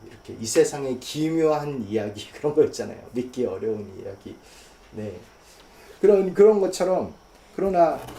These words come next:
많은 신화가 사실로 역사로 증명이 되는 것들도 많고, 그죠? 역사 시대 때 이-,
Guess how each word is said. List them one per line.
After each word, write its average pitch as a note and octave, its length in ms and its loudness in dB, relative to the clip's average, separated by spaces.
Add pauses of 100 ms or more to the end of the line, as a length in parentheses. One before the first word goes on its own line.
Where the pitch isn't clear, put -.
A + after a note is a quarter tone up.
(480)
많은 C#3+ 400 0
신화가 D3+ 760 -4
사실로 C3+ 760 -4
역사로 A2+ 560 -6
증명이 B2 440 -6
되는 A2 380 -6
것들도 G#2+ 380 -8
많고, F2 800 -14 (200)
그죠? G2 300 -14 (680)
역사 G#2+ 420 -6
시대 G#2 400 -6
때 G#2+ 120 -6
이-, A2 540 -8